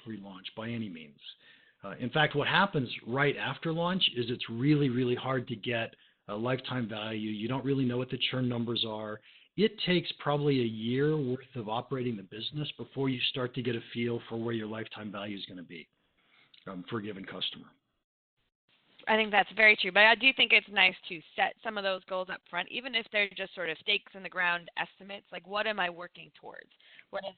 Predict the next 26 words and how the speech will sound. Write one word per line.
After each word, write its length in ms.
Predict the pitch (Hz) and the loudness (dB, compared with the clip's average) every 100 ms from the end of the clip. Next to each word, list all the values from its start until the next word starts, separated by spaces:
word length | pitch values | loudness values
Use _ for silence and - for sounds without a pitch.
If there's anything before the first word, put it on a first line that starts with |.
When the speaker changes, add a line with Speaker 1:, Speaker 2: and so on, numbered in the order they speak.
| 185 | -6
Speaker 2:
my 100 | 160 | -4
hypothesis 800 | - 170 - 196 - 185 - 165 - | -2 -4 -2 -4 -4 -12 -12 -14 -14
of 100 | 175 | -12
what 140 | 170 | -10
those 180 | 175 175 | -10 -12
numbers 320 | 175 165 160 165 | -12 -12 -14 -14
will 140 | 156 175 | -14 -10
be? 260 | 196 359 - - - - - | -10 -12 -18 -20 -20 -20 -4
Um, 280 | 175 165 160 _ | -2 -2 -8 _
and 120 | - | -4
then 80 | 202 | -4
you 100 | 196 | -8
can 160 | - 180 | -12 -12
refine 380 | 170 - 175 165 | -10 -4 -4 -4
those 160 | 143 | -12
hypotheses 520 | 180 - 165 151 151 - | -14 -14 -16 -16 -20 -16
over 180 | 156 147 | -14 -14
time. 220 | - 139 | -6 -4
But 100 | 160 | 0
it 60 | 196 | 2
also 320 | - - 226 | 2 0 -2
lets 180 | 202 - - | -2 -4 -4
everybody 560 | 196 202 185 180 170 170 | -4 -4 -4 -4 -4 -10
know 260 | 170 175 202 | -10 -8 -8
and 100 | - | -8
understand 680 | 175 160 160 - 180 262 | -10 -10 -14 -8 -6 -6